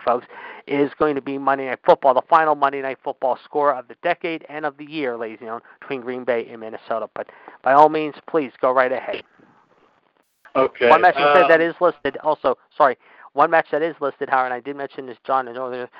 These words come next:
Speaker 1: is gonna be A J versus Randy Orton. That's the only one we've heard so far.
Speaker 2: Well, if they're smart,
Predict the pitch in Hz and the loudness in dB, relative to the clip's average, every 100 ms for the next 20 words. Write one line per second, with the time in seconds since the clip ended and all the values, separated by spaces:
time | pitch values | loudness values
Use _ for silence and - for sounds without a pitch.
0 | - - 135 156 135 - 139 135 - 117 | -20 -10 -8 -4 -6 -8 -6 -6 -4 -6
1 | 110 123 - 113 123 113 107 101 110 - | -6 -10 -12 -14 -12 -12 -14 -10 -12 -10
2 | 135 135 131 131 117 - 113 107 - - | -8 -4 -4 -4 -12 -2 -2 -2 -8 -12
3 | 113 98 - 95 - _ _ _ _ _ | -12 -8 -6 -6 -10 _ _ _ _ _
4 | _ _ _ _ _ _ _ - 139 143 | _ _ _ _ _ _ _ 2 6 6
5 | 143 139 131 - 156 147 120 | 4 0 0 -8 -4 -4 -4